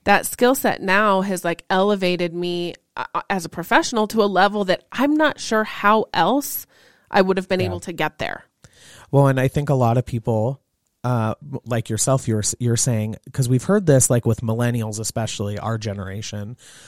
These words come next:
Speaker 2: um, work-life balance.
Speaker 1: Mm-hmm.
Speaker 2: And that's always
Speaker 1: Mm-hmm.
Speaker 2: like this unobtainable, distant dream of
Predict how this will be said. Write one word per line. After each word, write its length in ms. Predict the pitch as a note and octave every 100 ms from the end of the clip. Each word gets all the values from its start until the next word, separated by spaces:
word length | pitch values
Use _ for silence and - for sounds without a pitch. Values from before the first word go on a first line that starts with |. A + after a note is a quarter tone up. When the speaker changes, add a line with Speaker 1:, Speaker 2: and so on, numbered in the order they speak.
| _
Speaker 2:
um, 340 | - A2 G#2+ G#2
work-life 560 | B2+ A#2 A2 A#2+ G#2 -
balance. 560 | G#2 F#2+ - - - - -
Speaker 1:
Mm-hmm. 200 | G#3+ F#3 F#3+ G3
Speaker 2:
And 120 | A#2+
that's 180 | A#2 -
always 380 | A#2+ A#2+ A#2+ A2+
Speaker 1:
Mm-hmm. 60 |
Speaker 2:
like 200 | A#2 A2+
this 340 | A#2 A2+ A2 -
unobtainable, 1200 | A#2+ A#2+ A#2 - - A2+ G#2+ G#2+ A2+ A2 G#2+ G#2 -
distant 720 | G#2+ - - G#2+ G#2 G2+ -
dream 640 | A#2 B2 D#3+ C#3+ A#2+ A#2 -
of 380 | A2 G#2+ G#2+